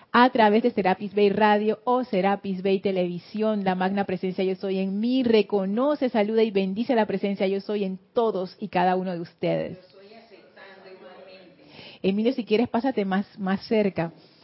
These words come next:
Bueno, estamos aquí hoy para seguir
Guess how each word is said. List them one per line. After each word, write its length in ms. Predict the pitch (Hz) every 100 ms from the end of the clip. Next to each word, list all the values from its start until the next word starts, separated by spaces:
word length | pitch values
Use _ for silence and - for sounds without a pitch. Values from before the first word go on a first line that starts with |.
| - - - _ _ _ _ _ _
Bueno, 420 | 202 208 190 180 _ -
estamos 540 | 190 - 220 233 254
aquí 480 | 208 - 233 240 -
hoy 380 | 233 240 226 226
para 260 | - 208 196
seguir 560 | 202 180 196 214 226